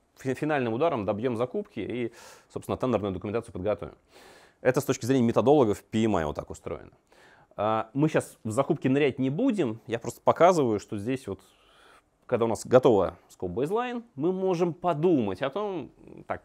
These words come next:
крупными мазками, что нам, в принципе, купить. И пока что отложить этот вопрос. Вот. И точно так же на этом этапе, напоминаю, что планирование в P M I, в принципе, вещь командная, но вот на этом этапе вы планируете командой, и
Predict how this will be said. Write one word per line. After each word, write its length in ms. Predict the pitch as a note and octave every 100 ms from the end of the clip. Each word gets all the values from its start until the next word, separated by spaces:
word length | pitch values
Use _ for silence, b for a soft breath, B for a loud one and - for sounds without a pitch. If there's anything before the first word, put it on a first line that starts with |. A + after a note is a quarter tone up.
| _
крупными 300 | - D3 C3
мазками, 340 | A2 B2 G3 C#3+
что 140 | -
нам, 100 | D3+
в 40 | A2
принципе, 300 | C#3+ B2+ A#2
купить. 460 | B2+ B2+ D3+ - _
И 180 | - E3+ _
пока 200 | - -
что 120 | C3+ G2
отложить 340 | F#2+ F2+ D#2
этот 180 | - -
вопрос. 180 | - _ B B B B B B
Вот. 260 | - A#2+ A2
И 80 | D#3
точно 260 | A3 G3
так 200 | E3 G3
же 280 | E3 C#3+ A#2+ - -
на 260 | B2 D3+
этом 220 | C#3+ A#2+ C3
этапе, 560 | G#3 A#3+ C4+ F3+ C#3 - _ -
напоминаю, 440 | - A#2+ C3+ A2+
что 260 | - G2+ D#2 - _ -
планирование 640 | B2 D3+ D#3 A2 F#2 D#2
в 40 |
P 140 | - B2+
M 100 | B2
I, 80 |
в 60 | E2+
принципе, 300 | C#3 A#2 -
вещь 140 | A2+
командная, 640 | - D#3+ G#3+ B3+ F#3 D3 B2 b b b b
но 140 | C#3+
вот 120 | D#3 D#3+
на 120 | D#3
этом 220 | C#3 C3
этапе 260 | C3 A2 G#2
вы 100 | F2+
планируете 580 | B2 C3+ A#2 F#2+ F2
командой, 580 | - B2 G3+ C4 G3+ E3+ b b b _
и 280 | E3+ F3